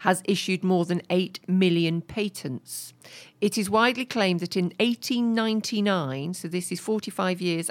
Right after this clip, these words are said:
after the new numbering system, the head of the U S Patent Office sent his resignation to President McKinley,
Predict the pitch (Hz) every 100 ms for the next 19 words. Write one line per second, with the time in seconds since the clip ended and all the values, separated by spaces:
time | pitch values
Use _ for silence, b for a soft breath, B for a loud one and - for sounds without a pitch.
0 | - - - 165 175 175 175 180 165 156
1 | - 147 - 135 - B B B 196 247
2 | 240 226 220 202 247 226 - - 254 -
3 | 190 190 - - - - - B B B
4 | - 233 226 - 240 196 214 214 208 202
5 | 214 214 - 165 - - 175 170 170 160
6 | - 262 240 170 151